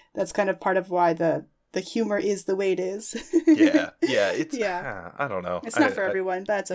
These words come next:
Speaker 2: yeah,
Speaker 1: okay.
Speaker 2: yeah.
Speaker 1: <laughs>
Speaker 2: So, whatever,
Speaker 1: Mm-hmm.
Speaker 2: but, uh, the one I will say that I was, uh, ten out of ten on, absolutely loved, uh, in America,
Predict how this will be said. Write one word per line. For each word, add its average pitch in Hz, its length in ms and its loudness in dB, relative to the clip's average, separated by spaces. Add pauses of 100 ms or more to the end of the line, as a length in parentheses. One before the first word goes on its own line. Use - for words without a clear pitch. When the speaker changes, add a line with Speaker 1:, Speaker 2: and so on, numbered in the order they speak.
Speaker 2:
yeah, 165 200 -2
Speaker 1:
okay. - 500 -18 (400)
Speaker 2:
yeah. 302 80 6 (300)
Speaker 1:
<laughs> - 0 - (760)
Speaker 2:
So, 165 300 2 (160)
whatever, 196 480 0
Speaker 1:
Mm-hmm. 180 160 -12
Speaker 2:
but, 160 360 0
uh, 139 200 0
the 135 120 -2
one 156 320 0
I 120 80 -4
will 139 420 -4
say 90 440 -4
that 90 180 -2
I 92 220 -2
was, 87 420 -12
uh, 90 340 -8 (480)
ten 139 240 -2
out 123 160 0
of 113 120 0
ten 110 240 2
on, 90 240 -6
absolutely 104 640 -6
loved, 90 520 0 (100)
uh, 90 260 -8 (120)
in 120 140 -6
America, 110 840 -2